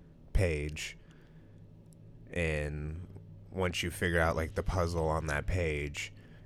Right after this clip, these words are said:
it sends you, like, some type of code that you have to decipher, and then it gives you a, uh,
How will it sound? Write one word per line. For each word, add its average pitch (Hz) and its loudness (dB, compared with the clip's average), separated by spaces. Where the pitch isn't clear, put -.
it 80 -2
sends 85 2
you, 76 0
like, 76 -2
some 85 0
type 87 0
of 82 0
code 82 2
that 71 0
you 80 2
have 78 2
to 80 -4
decipher, 73 0
and 80 0
then 82 2
it 80 0
gives 85 2
you 78 2
a, 73 2
uh, - -4